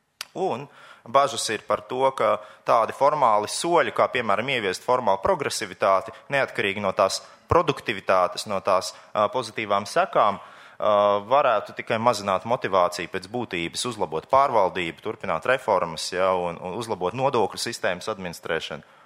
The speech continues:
un tā tālāk. Respektīvi, mēs izdarām kaut kādu simbolisku soli, bet faktiski reālās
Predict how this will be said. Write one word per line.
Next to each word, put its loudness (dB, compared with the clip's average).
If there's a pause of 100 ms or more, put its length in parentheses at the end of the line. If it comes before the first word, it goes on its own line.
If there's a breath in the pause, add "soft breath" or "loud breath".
un -14
tā -2
tālāk. 0
Respektīvi, -8
mēs -6
izdarām -2
kaut 0
kādu 0
simbolisku -2
soli, 0
bet -12
faktiski -2
reālās 2